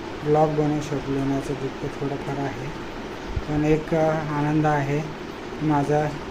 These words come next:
Facebook चॅनल मॉनिटाईज झाला आहे, म्हणजे याची एक आनंदाची बातमी आहे.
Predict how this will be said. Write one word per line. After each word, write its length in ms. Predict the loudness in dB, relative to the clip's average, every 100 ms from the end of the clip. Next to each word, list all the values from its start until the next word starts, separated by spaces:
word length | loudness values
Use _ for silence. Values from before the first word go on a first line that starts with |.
| 2
Facebook 440 | 2 2 0 0
चॅनल 340 | 0 0 0 -2 -4 -10 -10 -8 0 4
मॉनिटाईज 460 | 4 4 4 4
झाला 340 | 4 2 2 0
आहे, 380 | -2 -6 -8 -8 -8 -8 -8 -4
म्हणजे 360 | 0 4 6 6
याची 280 | 4 2 0
एक 160 | 2
आनंदाची 600 | 2 4 6 4 2 -2
बातमी 520 | -2 -2 -2 2 2 2
आहे. 480 | -2 -6 -6 -8